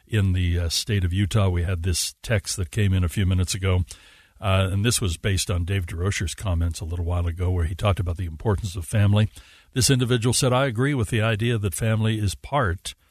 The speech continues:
of the suicide prevention equation, but remember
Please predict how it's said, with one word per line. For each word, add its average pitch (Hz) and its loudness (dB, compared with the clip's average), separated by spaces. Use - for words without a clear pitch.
of 95 -10
the 95 0
suicide 95 0
prevention 92 0
equation, 95 -2
but 82 -8
remember 95 0